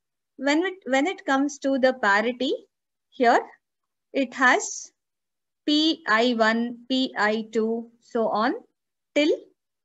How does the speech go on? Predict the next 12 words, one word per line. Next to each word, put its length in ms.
P 300
I 300
J, 420
which 260
is 360
the 320
k 300
plus 340
jth 480
element, 520
and 260
P 220